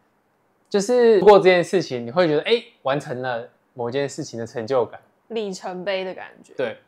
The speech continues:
Speaker 1: 但你现在叫我三四十岁再去骑，也是蛮好玩的。我觉得用想应该还是蛮好玩的，但我就不会特别想要去做这件事。
Speaker 2: 你应该会很累吧？
Speaker 1: 我就不会特别想做这件事情。
Speaker 2: 嗯。我们骑到金山再回来就很累了。
Speaker 1: 嗯。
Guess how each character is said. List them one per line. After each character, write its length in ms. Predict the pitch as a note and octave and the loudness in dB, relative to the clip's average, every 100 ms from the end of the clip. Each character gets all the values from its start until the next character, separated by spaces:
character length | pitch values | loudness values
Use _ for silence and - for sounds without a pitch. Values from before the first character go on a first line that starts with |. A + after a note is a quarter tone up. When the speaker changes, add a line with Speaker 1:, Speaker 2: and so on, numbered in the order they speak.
| _ _ _ _ | _ _ _ _
Speaker 1:
但 220 | - A#3+ F3 | 4 4 4
你 60 | |
现 140 | C3 F#3 | 0 0
在 60 | |
叫 140 | F3+ D3+ | 2 0
我 60 | |
三 140 | D#3+ D#3+ | 0 -4
四 140 | D#3 | -6
十 60 | B2+ | -2
岁 120 | D#3 | 0
再 100 | D3+ | 0
去 120 | D3+ | -2
骑， 220 | - A#2 | -8 -10
也 100 | A#2 | 0
是 100 | F#3 | 4
蛮 140 | B3 G#3 | 6 6
好 160 | F#3+ | 6
玩 160 | C3 A#2 | 4 2
的。 140 | B2+ | -4
我 100 | A#2 | -2
觉 140 | D3+ E3 | 0 0
得 100 | D#3 - | -2 -4
用 100 | G3+ | -4
想 220 | F#3+ A2+ | -4 -10
应 80 | C3 | -10
该 100 | D#3+ | -10
还 100 | D3 | -10
是 140 | B2 | -12
蛮 100 | B2 | -12
好 180 | A#2 C3 | -10 -10
玩 180 | A2 G2+ | -10 -14
的， 120 | G#2 _ _ _ _ - | -20 _ _ _ _ 2
但 160 | D3+ | 4
我 80 | C#3 | 4
就 100 | C#3+ | 0
不 100 | C#3 | 0
会 80 | C3+ | 0
特 80 | D3 | 0
别 120 | B2 | -2
想 100 | A2+ | -2
要 80 | - | 0
去 60 | - | 0
做 80 | C3+ | -2
这 60 | |
件 80 | A#3+ | -4
事。 60 | E3+ | -6
Speaker 2:
你 20 | |
应 60 | E3+ | -8
该 0 | |
会 0 | |
很 0 | |
累 200 | F#3 E3 | -10 -12
吧？ 80 | - _ - | -16 _ -6
Speaker 1:
我 60 | |
就 60 | D#3 | 0
不 100 | D3+ | 2
会 80 | D3 | 2
特 120 | D#3 | 0
别 100 | C3 | -6
想 140 | G#2 | -10
做 120 | A2 | -10
这 80 | A2 | -8
件 120 | A2 | -10
事 160 | A2 B2+ | -12 -18
情。 160 | - _ - | -20 _ -20
Speaker 2:
嗯。 160 | G3 F3+ _ _ _ _ _ _ | -20 -20 _ _ _ _ _ _
我 100 | - | -8
们 140 | A#3+ A#3+ | -4 -4
骑 160 | C4+ | -4
到 160 | A#3 A#3+ | -4 -2
金 220 | A3+ G#3+ | -4 -6
山 220 | G#3+ G3 G3 | -6 -10 -10
再 100 | G3+ | -10
回 180 | G3+ | -12
来 160 | F3 E3 | -14 -14
就 120 | E3+ | -18
很 220 | F3 D#3+ | -20 -20
累 60 | F3 | -20
了。 160 | - _ _ _ | -20 _ _ _
Speaker 1:
嗯。 220 | B2+ A2+ | -14 -14